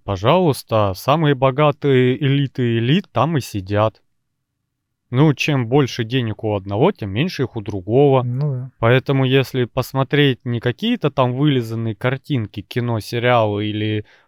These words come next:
Speaker 1: а, журналистские передачи, а какую-нибудь рядовую съёмку, можно немножко офигеть от центральных улиц того же Нью-Йорка,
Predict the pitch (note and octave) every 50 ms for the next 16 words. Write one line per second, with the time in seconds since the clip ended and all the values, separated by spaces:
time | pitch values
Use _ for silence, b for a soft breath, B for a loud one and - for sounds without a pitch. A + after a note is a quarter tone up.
0 | b b B2 A#2+ A2+ A2 A2 G#2 A2+ B2 A#2 A#2+ B2+ C3 C3 C3 C3 A#2 - -
1 | - B2 A#2 - - B2+ B2+ A#2 C3 C3 C3 C#3 B2+ A#2 G#2+ - - G#2 G2+ -
2 | A#2+ A2+ - D3 C#3 B2 B2 B2 A#2+ A#2+ - B2+ A#2+ B2 C3 C#3+ C#3+ C3+ C3+ B2
3 | A#2+ A2 - - A#2+ A#2 C3 E3+ A3+ B3 A#3+ A3+ - A2+ G2+ b b b b b
4 | b - D3+ F#3+ A3 G#3 E3 C3 B2 B2 C#3+ F3+ F#3 - - B2 A2+ - - A2+
5 | G#2 A#2+ F#3 G#3 _ - - - - A#2 G#2 - B2+ C#3 F3 F#3+ D#3+ A#2+ - -
6 | D#3+ F3+ E3 C3 - - - - _ _ _ _ _ _ - F#2+ F#2+ G2 C3+ F#3
7 | G3 B2+ B2 A2 G#2 G2+ G2+ F#2+ A2 C3+ D3 B2+ A#2 - A2 G2